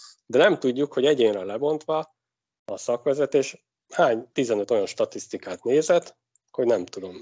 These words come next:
milyen tempóval korisztál abba az nyolc shiftbe, amikor benn volt. Olyan, tehát ki van találva a hoki, de szerintem vannak olyan részletei, amit el sem tudunk képzelni,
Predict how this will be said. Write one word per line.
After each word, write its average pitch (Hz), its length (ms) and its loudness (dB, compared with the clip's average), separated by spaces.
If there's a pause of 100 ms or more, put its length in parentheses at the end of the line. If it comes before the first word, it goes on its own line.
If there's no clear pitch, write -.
milyen 113 280 -2
tempóval 101 540 0
korisztál 98 760 -6 (180)
abba 104 360 0
az 110 160 -6 (260)
nyolc 117 320 6
shiftbe, 107 400 -2
amikor 98 320 -2
benn 92 220 -2
volt. 92 240 -4 (360)
Olyan, 139 380 6 (300)
tehát 123 180 0
ki 202 120 -2
van 147 180 6
találva 110 340 2
a 104 60 2
hoki, 117 340 -2
de 123 120 2
szerintem 113 280 -2
vannak 123 280 2
olyan 101 200 -2
részletei, 107 540 -2
amit 110 220 -2
el 104 80 -2
sem - 180 -12
tudunk 95 220 -6
képzelni, 113 640 2